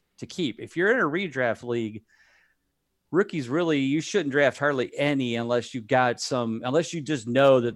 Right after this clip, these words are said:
that, you know, Saquon Barkley's, Ezekiel Elliott's, you know, somebody like that that's really going to step in. But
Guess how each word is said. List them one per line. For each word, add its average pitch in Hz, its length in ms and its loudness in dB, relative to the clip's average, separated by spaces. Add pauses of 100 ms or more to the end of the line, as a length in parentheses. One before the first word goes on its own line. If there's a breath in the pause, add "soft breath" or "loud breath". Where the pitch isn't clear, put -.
(140)
that, 120 260 -2
you 131 120 -2
know, 101 120 0
Saquon 127 540 -2
Barkley's, 113 480 0
Ezekiel 117 520 -4
Elliott's, 113 680 -2
you 107 160 -8
know, 101 400 -8
somebody 123 300 -4
like 110 200 -2
that 113 180 0
that's 104 220 -12
really 135 400 -2
going 120 240 -2
to 101 60 -10
step - 360 -4
in. 107 240 -6
But 113 220 -2